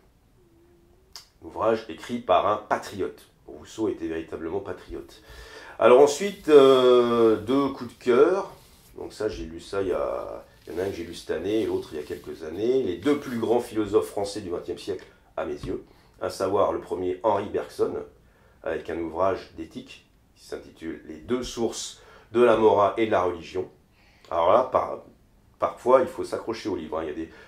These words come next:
passages qui sont assez compliqués, mais c'est très, très bien écrit. Pas oublier qu'Henri Bergson était quand même prix Nobel de littérature,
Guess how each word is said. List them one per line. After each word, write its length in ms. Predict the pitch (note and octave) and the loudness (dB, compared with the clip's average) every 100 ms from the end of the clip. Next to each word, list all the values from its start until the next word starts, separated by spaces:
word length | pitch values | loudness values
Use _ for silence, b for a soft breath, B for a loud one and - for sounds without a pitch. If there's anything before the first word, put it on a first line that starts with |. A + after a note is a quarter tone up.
| B | B
passages 340 | F#2+ - G2 | -6 -4 -4
qui 80 | - | -6
sont 140 | - F2+ | -6 -4
assez 260 | F2+ G2+ | -4 -6
compliqués, 800 | - F2+ E2 D2+ G#2+ B2 D3+ D#3 B B B | -8 -8 -10 -4 2 2 2 -2 B B B
mais 220 | G2+ A#2+ C#3+ | 0 2 2
c'est 300 | - A2+ - | 2 -2 -4
très, 380 | - D3+ D3+ - | 0 0 0 -6
très 340 | - A#2 A#2 - - | -10 -6 -6 -8 -10
bien 220 | G2 G2+ - - | -6 -6 -8 -10
écrit. 280 | F2+ - - _ _ _ _ _ - | -10 -10 -20 _ _ _ _ _ -16
Pas 60 | |
oublier 360 | - - - A2+ | -14 -12 -10 -10
qu'Henri 200 | - - | -10 -10
Bergson 340 | E2 - B2 | -10 -8 -8
était 200 | - E2+ | -8 -10
quand 140 | E2 D#2+ | -6 -4
même 140 | A#2 | -4
prix 220 | A#2 G#2 | -6 -8
Nobel 380 | F#2+ G2 C3+ C3 | -6 0 0 0
de 80 | A2 | -2
littérature, 640 | G#2 - G#2+ F#2 - - | -4 -4 -2 -4 -8 -18